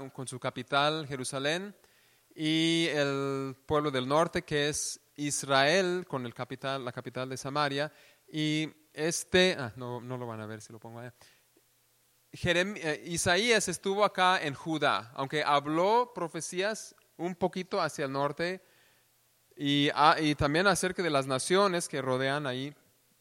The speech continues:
pero su, el enfoque de su ministerio estuvo acá en el sur y probablemente más que todo ahí en Jerusalén, en la capital. Am, él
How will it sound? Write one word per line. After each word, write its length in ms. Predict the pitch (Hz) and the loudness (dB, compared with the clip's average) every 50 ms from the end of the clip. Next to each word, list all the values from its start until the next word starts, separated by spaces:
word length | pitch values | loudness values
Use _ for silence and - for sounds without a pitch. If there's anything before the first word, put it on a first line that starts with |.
| _ _ _ | _ _ _
pero 260 | - 147 139 135 135 | -2 0 2 2 2
su, 400 | 131 - - 196 202 196 202 208 170 | 2 0 0 2 4 4 4 4 4
el 140 | 160 143 143 | 2 2 0
enfoque 380 | 143 139 - 190 208 - 233 | 0 0 0 0 0 2 2
de 60 | 214 180 | 0 0
su 120 | - 180 | -2 -4
ministerio 500 | 165 160 151 139 - 170 160 160 170 160 | -6 -6 -8 -6 -4 -2 -2 -2 -2 -4
estuvo 400 | 147 - - 160 151 151 156 - | -4 -6 -8 -8 -6 -4 -4 -4
acá 500 | 131 123 - 143 139 139 139 139 139 131 | -6 -4 -2 -2 0 0 0 0 -2 -4
en 160 | 127 123 123 | -4 -6 -6
el 120 | 120 120 117 | -8 -8 -8
sur 340 | - - 156 160 160 135 | -6 -6 -4 -4 -6 -6
y 60 | 131 123 | -10 -12
probablemente 540 | - - 131 131 139 135 135 135 127 - 127 | -8 -6 -6 -4 -4 -6 -8 -8 -10 -10 -8
más 200 | 123 123 123 - | -8 -8 -8 -10
que 80 | 135 | -12
todo 320 | - - 123 120 120 120 104 | -10 -8 -8 -6 -6 -6 -6
ahí 200 | 113 117 117 117 | -6 -6 -8 -10
en 180 | 117 117 113 - _ _ _ _ _ | -12 -14 -18 -20 _ _ _ _ _
Jerusalén, 520 | _ - 123 117 - - 139 147 170 160 | _ -10 -8 -8 -6 -4 -2 -2 0 -2
en 100 | 131 113 | -2 -4
la 80 | 110 107 | -6 -8
capital. 560 | - 117 113 - 120 - 143 139 117 101 - _ _ _ _ _ _ _ _ _ _ _ _ _ _ _ _ _ - - _ | -8 -10 -10 -10 -6 -2 -2 -2 -2 -2 -8 _ _ _ _ _ _ _ _ _ _ _ _ _ _ _ _ _ -20 -18 _
Am, 760 | 127 120 117 113 113 113 113 113 113 113 113 110 113 117 107 _ _ _ _ _ _ _ _ _ _ _ _ _ _ _ _ _ _ _ _ _ _ _ _ _ _ _ _ _ _ _ _ _ _ _ _ _ _ - - _ _ _ _ _ _ _ _ _ _ _ _ _ _ _ _ _ _ _ _ _ _ _ | -10 -8 -6 -6 -6 -6 -8 -10 -10 -12 -14 -16 -16 -18 -20 _ _ _ _ _ _ _ _ _ _ _ _ _ _ _ _ _ _ _ _ _ _ _ _ _ _ _ _ _ _ _ _ _ _ _ _ _ _ -20 -20 _ _ _ _ _ _ _ _ _ _ _ _ _ _ _ _ _ _ _ _ _ _ _
él 720 | - 156 160 170 175 180 185 185 185 185 185 190 - | 0 2 4 4 4 4 2 0 0 0 -2 -4 -6